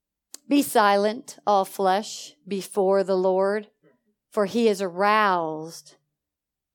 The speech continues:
from a holy habitation." We're gonna hit a point where the music will be dimmed. And then we're going to sit in silence.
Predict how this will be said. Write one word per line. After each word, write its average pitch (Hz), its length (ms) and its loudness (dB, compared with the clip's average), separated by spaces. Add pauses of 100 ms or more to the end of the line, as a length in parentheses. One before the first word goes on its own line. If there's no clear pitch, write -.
(100)
from 202 180 -2
a 180 60 0
holy 185 280 2
habitation." 180 760 -6 (520)
We're 233 100 2
gonna 233 180 0
hit 214 180 2
a 202 60 0
point 240 580 -2 (200)
where 196 100 -6
the 196 80 -6
music 202 380 -4
will 214 120 -2
be 214 140 -4
dimmed. 185 500 -4 (1120)
And 196 160 -4
then 202 120 -4
we're 202 80 -4
going 208 200 -6
to 190 80 -6
sit 226 340 -4
in 196 160 -8
silence. 190 1000 -4